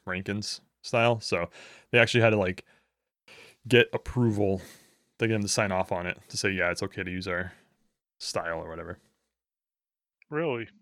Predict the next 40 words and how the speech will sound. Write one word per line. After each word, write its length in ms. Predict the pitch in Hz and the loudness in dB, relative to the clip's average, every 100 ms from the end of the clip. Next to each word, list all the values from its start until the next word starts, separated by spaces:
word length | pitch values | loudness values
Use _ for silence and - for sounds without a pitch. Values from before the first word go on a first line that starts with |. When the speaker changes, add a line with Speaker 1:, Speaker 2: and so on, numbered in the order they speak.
| _ _ _ - | _ _ _ -6
Speaker 1:
Yeah. 300 | 95 87 - _ _ _ _ _ _ _ _ _ _ _ _ _ - | 0 0 -2 _ _ _ _ _ _ _ _ _ _ _ _ _ -8
All 60 | 87 | -4
right, 60 | |
that's 140 | 95 101 | -4 -2
your 100 | 101 | -2
one-nighter? 440 | 104 110 127 120 _ _ _ _ _ - | 0 2 2 0 _ _ _ _ _ 2
All 80 | 165 | 4
right, 140 | - _ | 4 _
so 160 | - 139 | 2 2
I'll 60 | |
go 100 | 139 | 4
on 80 | 139 | 2
to 40 | 127 | 2
mine. 160 | 117 - - - - | 0 -2 -14 -6 2
Uh, 160 | 131 139 | 2 2
it's 140 | - | 0
relatively 400 | 180 226 247 233 | 0 0 0 0
new. 240 | 151 120 143 _ _ _ _ _ | 2 2 0 _ _ _ _ _
Um, 500 | 127 127 127 123 120 - | 4 4 4 2 0 -4
it's 160 | 131 | -6
Christmas 400 | - 139 - 160 | -4 -2 -2 -2
Chronicles. 600 | - 107 104 117 135 - - | 0 0 0 -2 -2 -6 -8
I 40 | 117 | -4
think 100 | 135 | -2
it 60 | |
came 140 | - 131 | 0 0
out 80 | |
in 60 | 117 | 0
two 140 | - | 0
thousand 240 | 127 117 117 | 2 2 0
eighteen, 680 | 117 - - 139 139 185 190 - _ _ _ | -4 -4 -6 -2 0 0 -2 -8 _ _ _
uh, 180 | 113 110 | 4 6
but 140 | 110 | 6
since 220 | - 131 | 2 2
then 120 | 135 120 | 2 2
we've 100 | 107 | 2
watched 240 | 104 104 | 2 2
it 160 | 107 - - | -2 -2 -2
every 240 | 104 95 | -2 0
year. 260 | 95 135 | 0 0